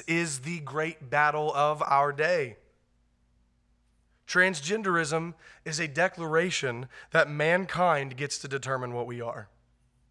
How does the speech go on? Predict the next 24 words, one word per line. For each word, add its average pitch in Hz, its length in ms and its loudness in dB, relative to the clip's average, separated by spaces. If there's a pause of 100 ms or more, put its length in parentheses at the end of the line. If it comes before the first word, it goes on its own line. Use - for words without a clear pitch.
(1400)
That 156 140 -2
mankind 160 680 2
gets 139 200 -8
to 156 100 -8
create 143 480 -4
our 139 240 2
own 147 260 -4
reality, 127 760 -2 (800)
no 156 140 -6
matter 147 260 2
what 151 220 0
the 151 80 -6
Creator 139 460 -2
has 127 140 -6
said 139 360 0
or 135 160 0
already 127 240 0
done. 135 320 -8 (1500)
It 151 100 -6
is 147 100 -4
a 147 60 -2
declaration 147 720 0
of 120 120 -8
God's, 135 460 0